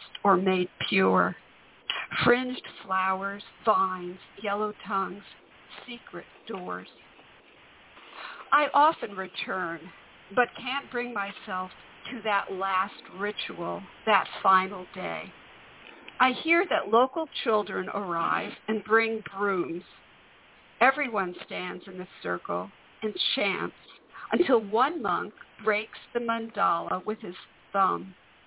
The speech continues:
This signals a great collecting of dust into jars, carried to the river and cast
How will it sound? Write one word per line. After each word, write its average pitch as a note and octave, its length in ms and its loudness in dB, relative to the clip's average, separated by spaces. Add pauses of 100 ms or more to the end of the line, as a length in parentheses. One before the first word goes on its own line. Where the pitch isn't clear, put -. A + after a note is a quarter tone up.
(640)
This B3 240 6 (360)
signals G3 480 -2 (140)
a A3+ 40 -6 (200)
great A#3 280 0 (100)
collecting F#3+ 580 -4
of F3+ 100 -2 (140)
dust F3+ 280 2 (360)
into A3 260 4 (160)
jars, F#3 480 6 (800)
carried A#3 440 6
to B3+ 80 -12
the G#3+ 140 -2
river G3 500 -6
and F3+ 160 -8 (160)
cast F3+ 400 -6